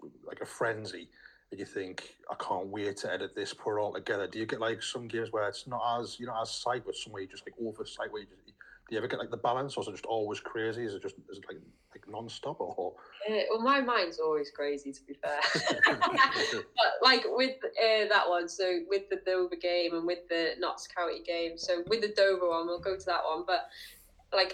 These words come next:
Speaker 2: everyone was tweeting, like, saying, "Oh my g-," like, I knew that it, I knew that with that I could screenshot tweets, add them in, get the interviews with, uh,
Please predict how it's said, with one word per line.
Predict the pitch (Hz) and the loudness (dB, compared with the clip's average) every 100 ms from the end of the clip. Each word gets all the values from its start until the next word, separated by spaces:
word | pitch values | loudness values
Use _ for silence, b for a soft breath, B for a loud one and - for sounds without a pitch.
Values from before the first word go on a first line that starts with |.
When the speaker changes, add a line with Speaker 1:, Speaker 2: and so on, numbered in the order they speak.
| - | 4
Speaker 2:
everyone | 190 196 190 | 6 6 4
was | 185 - - | 2 -2 -2
tweeting, | 214 196 196 185 180 175 | 0 4 4 4 2 -2
like, | 180 175 175 | -2 -2 -2
saying, | - 175 165 165 | -4 -2 0 0
"Oh | 165 | -4
my | 160 160 | -6 -8
g-," | - - | -6 2
like, | 170 165 - _ _ | 2 2 -10 _ _
I | 175 | -2
knew | 180 190 180 170 | 2 4 4 4
that | 165 | 2
it, | 165 - - - | 2 0 -4 0
I | 180 | 0
knew | 175 196 170 160 - - | 2 4 4 2 -2 -2
that | 165 - | -2 0
with | 175 185 | 2 4
that | 165 - | 4 4
I | |
could | 156 175 | 0 -2
screenshot | - - 190 185 - 170 - - | -2 0 0 0 0 -2 -2 -2
tweets, | 165 - - - | -2 -2 2 6
add | 180 - | 6 4
them | 170 160 | 0 0
in, | 160 156 170 B B B - | -2 -4 -6 B B B 2
get | 202 180 | 4 6
the | 185 180 190 190 | 6 6 4 0
interviews | 185 185 175 180 170 165 165 170 | 0 -4 -2 2 4 2 0 0
with, | 170 165 160 _ - | 2 0 -4 _ -2
uh, | 175 160 | 0 0